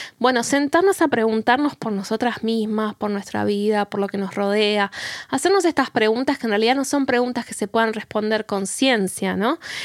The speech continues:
Eh, pero bueno, donde no tenemos la capacidad de filosofar a la mano, ahí aparece justamente el mercado con un montón de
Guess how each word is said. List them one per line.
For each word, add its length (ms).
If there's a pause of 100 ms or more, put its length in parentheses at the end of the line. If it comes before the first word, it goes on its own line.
(240)
Eh, 360
pero 180
bueno, 240
donde 220
no 100
tenemos 380
la 160
capacidad 560
de 80
filosofar 500
a 60
la 140
mano, 420
ahí 240
aparece 500
justamente 480
el 80
mercado 500
con 140
un 80
montón 480
de 240